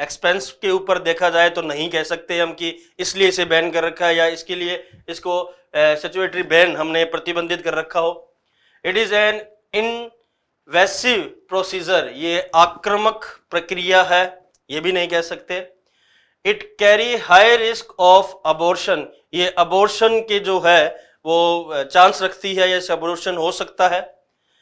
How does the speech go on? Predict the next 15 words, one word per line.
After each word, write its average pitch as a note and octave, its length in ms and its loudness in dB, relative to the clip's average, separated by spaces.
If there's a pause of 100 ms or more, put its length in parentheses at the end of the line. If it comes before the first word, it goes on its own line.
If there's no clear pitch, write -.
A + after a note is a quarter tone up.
(180)
It G3 120 -4
can A3 300 4
use A#3+ 280 -6 (120)
for G#3+ 200 4 (140)
sex C4 140 4 (140)
determination, G3+ 680 -4
सबसे A3 480 -4
मेन G#3 300 2
रीजन G#3 340 -4
इंडिया G3+ 280 0
में G3+ 100 -2
यही G3+ 240 0
है G3 160 0 (1160)
कि F#3 80 -6
यहाँ G#3 720 4